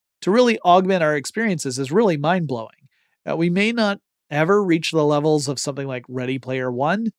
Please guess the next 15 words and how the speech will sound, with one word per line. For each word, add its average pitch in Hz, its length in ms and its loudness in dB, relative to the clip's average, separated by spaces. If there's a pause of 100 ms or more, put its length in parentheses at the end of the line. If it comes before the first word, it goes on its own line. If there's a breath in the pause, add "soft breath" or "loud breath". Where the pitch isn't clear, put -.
(120)
but 180 120 0
we're 190 180 4
already 214 400 4
seeing 165 360 2
the 151 100 0
tech 143 260 -2
implemented 143 560 -4
into 143 260 -6
everything 147 440 -2
from 127 180 -8
smart 180 340 -4
glasses 160 600 0 (320)
to 208 80 -4
car 285 240 4
displays. - 680 -8